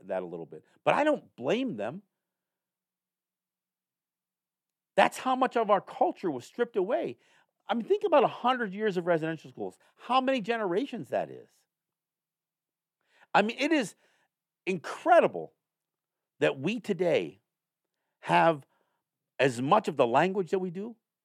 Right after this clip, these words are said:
as much of the culture as we do, and as much of the, the, the identity and distinction that we, that we do have. But you know what? It's a far cry from what we had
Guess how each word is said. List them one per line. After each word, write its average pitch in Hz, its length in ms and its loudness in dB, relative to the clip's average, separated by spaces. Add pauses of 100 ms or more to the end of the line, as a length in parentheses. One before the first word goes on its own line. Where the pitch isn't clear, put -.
(420)
as 127 160 0
much 185 200 0
of 170 80 0
the 113 80 -4
culture 202 480 2
as 208 140 -8
we 214 100 -10
do, 220 280 -14 (1160)
and 185 320 4 (360)
as 135 160 2
much 196 220 4
of 175 140 -2
the, 180 400 0
the, 160 260 -6 (300)
the 143 120 0
identity 180 600 4
and 170 80 -2
distinction 196 440 -6
that 151 120 -4
we, 156 240 -4
that 143 160 0
we 139 80 -8
do 254 200 -4
have. 98 280 -6
But 131 160 -2
you 151 60 -2
know 175 80 2
what? 226 220 -2 (1080)
It's 139 160 -6
a 151 40 -2
far 175 240 2
cry 113 240 4
from 104 180 -6
what 98 140 -6
we 95 80 -6
had 101 300 -4